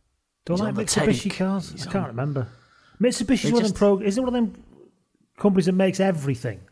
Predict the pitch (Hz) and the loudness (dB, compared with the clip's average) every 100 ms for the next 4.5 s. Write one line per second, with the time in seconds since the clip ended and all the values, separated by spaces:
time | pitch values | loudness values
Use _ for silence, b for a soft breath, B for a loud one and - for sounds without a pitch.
0 | - 123 139 147 135 117 110 131 - - | -10 -4 0 0 4 4 4 2 0 -6
1 | 104 110 80 82 82 78 _ _ _ _ | -4 -4 -4 -4 -4 -6 _ _ _ _
2 | _ _ _ _ _ _ _ 110 139 160 | _ _ _ _ _ _ _ -2 0 0
3 | 139 135 131 131 - 127 71 - - 95 | 0 2 2 -2 -4 -6 -6 -10 -4 -2
4 | 90 - 90 85 | -2 -4 -4 -4